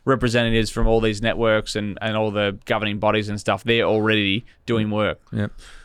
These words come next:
Speaker 2: All right, well, that's your little trip to the States. Are we done? Can we
Speaker 1: We're,
Speaker 2: go home?
Speaker 1: we're not done. We need to look after our sponsors, Grimleys.
Speaker 2: Yes.
Speaker 1: Um, we don't have anyone with us, but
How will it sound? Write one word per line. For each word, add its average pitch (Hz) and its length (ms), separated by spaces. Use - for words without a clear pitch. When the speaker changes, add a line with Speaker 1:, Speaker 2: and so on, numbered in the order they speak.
Speaker 2:
All 214 120
right, 185 160
well, 196 160
that's 190 240
your 165 180
little 151 220
trip 160 280
to 135 380
the 131 80
States. 175 400
Are 175 80
we 160 140
done? 220 320
Can 170 120
we 170 100
Speaker 1:
We're, 175 80
Speaker 2:
go 165 80
home? 185 260
Speaker 1:
we're 147 80
not 165 240
done. 135 320
We 123 100
need 123 180
to 127 80
look 117 200
after 110 340
our 101 80
sponsors, 104 400
Grimleys. 135 360
Speaker 2:
Yes. - 640
Speaker 1:
Um, 117 440
we 156 140
don't 190 140
have 156 100
anyone 123 280
with 131 140
us, 117 220
but 117 340